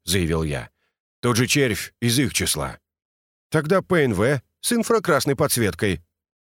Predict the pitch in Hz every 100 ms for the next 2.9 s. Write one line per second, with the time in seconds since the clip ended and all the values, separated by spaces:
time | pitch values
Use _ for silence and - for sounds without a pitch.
0 | _ _ _ _ _ 110 139 120 - -
1 | 62 110 104 120 127 131 147 95 - -
2 | _ _ _ - 113 131 104 78